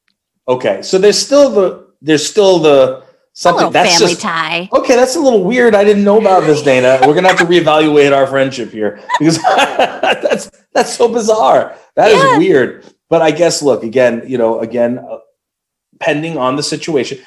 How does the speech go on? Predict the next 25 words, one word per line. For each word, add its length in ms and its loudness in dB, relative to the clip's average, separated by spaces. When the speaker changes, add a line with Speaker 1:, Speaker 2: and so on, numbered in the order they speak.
Speaker 1:
and 100 -2
I 100 0
guess 200 -2
I 80 -2
can 120 -10
see 140 -8
that. 140 -8
So 120 -4
my, 360 -4
my 520 -2
ex, 640 -8
uh, 260 0
not 160 -4
my 200 -6
ex, 220 -12
my, 200 -2
uh, 180 -2
my 160 -6
father 600 -6
and 180 -8
my 80 -10
stepmother, 460 -12
my 80 -14
stepmother's 1080 -8
ex, 560 -8